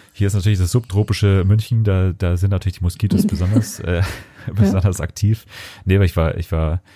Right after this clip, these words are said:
Speaker 1: vorgestern, äh, Fußball spielen und da hat's mich, äh, richtig, äh, erwischt. Weil das ist ja da auch so eine nass, feuchte Gegend da und diese Plätze und dann richtig zerstochen.
Speaker 2: Mücken, Mücken sind auch so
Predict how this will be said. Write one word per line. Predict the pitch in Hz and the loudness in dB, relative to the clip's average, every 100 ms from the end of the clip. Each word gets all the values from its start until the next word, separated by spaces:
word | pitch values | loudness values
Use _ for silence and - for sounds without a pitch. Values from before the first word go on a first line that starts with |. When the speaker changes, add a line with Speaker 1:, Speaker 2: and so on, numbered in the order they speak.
| _ | _
Speaker 1:
vorgestern, | - - 90 107 101 - 90 87 | -8 0 2 2 -2 -2 0 0
äh, | - 85 | -2 0
Fußball | 104 - | 0 0
spielen | 90 101 80 | -2 0 -2
und | 76 | -2
da | |
hat's | 85 - | -4 -4
mich, | - - - | -10 0 0
äh, | 85 | 0
richtig, | 80 - - - - - - - - - | -6 -8 -10 -10 -10 -16 -20 -20 -20 -18
äh, | - 82 | -6 -4
erwischt. | 85 78 104 - - - _ _ _ _ _ | -2 0 0 -2 -10 -20 _ _ _ _ _
Weil | - 71 | -10 -6
das | 76 | -4
ist | 85 - | -4 -4
ja | 82 | -2
da | 80 - | -2 -2
auch | 85 | -2
so | 85 | 0
eine | 82 | 2
nass, | 78 90 - | 2 0 -2
feuchte | - - 85 - | -6 -4 -4 -4
Gegend | 85 - 95 90 | -4 -2 0 0
da | 85 85 | 0 2
und | 85 | 2
diese | 87 82 | 2 0
Plätze | 92 90 - 73 | 0 -2 0 -2
und | 78 | 0
dann | 80 82 - - - - _ _ - | -2 -2 -8 -12 -12 -16 _ _ -4
richtig | 101 - 90 - | -4 -2 -6 -6
zerstochen. | 87 - 78 - 76 - - - - _ _ _ _ _ _ | -6 -4 -4 -4 -8 -8 -20 -20 -20 _ _ _ _ _ _
Speaker 2:
Mücken, | 190 196 196 220 202 | 0 0 0 0 2
Mücken | 233 - 240 | 2 2 0
sind | 190 208 | 2 0
auch | - 220 | -2 -6
so | - 208 202 185 | -4 -2 -2 -4